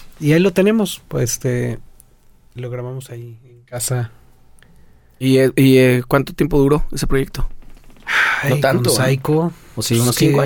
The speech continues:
Speaker 2: años?
Speaker 1: cinco o seis años, yo creo. Cinco o seis años.
Speaker 2: Y más bien ahí fue donde ya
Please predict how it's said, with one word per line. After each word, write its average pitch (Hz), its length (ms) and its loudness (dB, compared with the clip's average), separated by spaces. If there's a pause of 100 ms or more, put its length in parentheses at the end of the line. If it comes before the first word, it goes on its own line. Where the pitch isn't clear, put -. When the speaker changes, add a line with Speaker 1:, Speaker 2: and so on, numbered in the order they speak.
Speaker 2:
años? 139 260 -2
Speaker 1:
cinco 180 340 2
o 175 40 2
seis 175 260 0
años, 180 420 0
yo 170 80 -4
creo. 185 340 -2 (540)
Cinco 143 300 -4
o - 20 2
seis 147 260 0
años. 156 480 0
Speaker 2:
Y 131 140 4
más 135 180 4
bien 156 200 2
ahí 127 320 0
fue 147 400 2
donde 110 420 2
ya 117 560 2